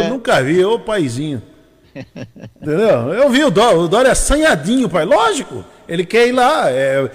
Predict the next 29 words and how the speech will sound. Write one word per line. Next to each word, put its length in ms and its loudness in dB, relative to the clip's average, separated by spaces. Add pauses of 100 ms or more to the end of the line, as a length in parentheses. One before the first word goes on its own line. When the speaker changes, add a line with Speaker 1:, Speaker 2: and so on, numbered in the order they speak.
(120)
Speaker 2:
você 140 -4
imagina 500 0
o 60 -2
Dória 520 2
numa 280 0
Speaker 1:
E 40 -6
Speaker 2:
C 200 -6
P 40 -2
I. 120 0
Speaker 1:
ainda 280 4
tá 60 -2
pensando 480 -4
em 60 -8
campanha, 600 -4
né? 240 -8
Speaker 2:
Você 120 -2
Speaker 1:
Tem 40 4
Speaker 2:
imagina 260 2
Speaker 1:
que 40 2
Speaker 2:
o 60 2
Dória 320 4
numa 140 0
C 180 0
P 120 -2
I? 420 -4 (220)
Ficando 340 -4
lá 200 2
sete, 480 0
oito 260 -2